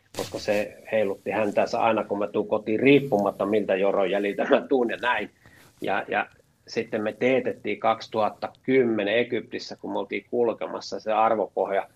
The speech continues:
johtaminen viisikoittain. Me annettiin ne valokuvat ja sit me annettiin ne nimikkeet erikseen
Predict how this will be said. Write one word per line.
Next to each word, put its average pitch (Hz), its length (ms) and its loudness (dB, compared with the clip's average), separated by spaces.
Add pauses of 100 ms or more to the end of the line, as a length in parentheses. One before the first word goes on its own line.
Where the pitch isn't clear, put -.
(200)
johtaminen 101 500 -2
viisikoittain. 98 1000 2 (540)
Me 107 60 0
annettiin 104 460 0
ne 95 140 -2
valokuvat 110 720 4 (180)
ja 107 60 -16
sit 117 180 -10
me - 80 -4
annettiin 101 480 -6
ne 110 80 -2
nimikkeet 127 640 4
erikseen 113 720 -2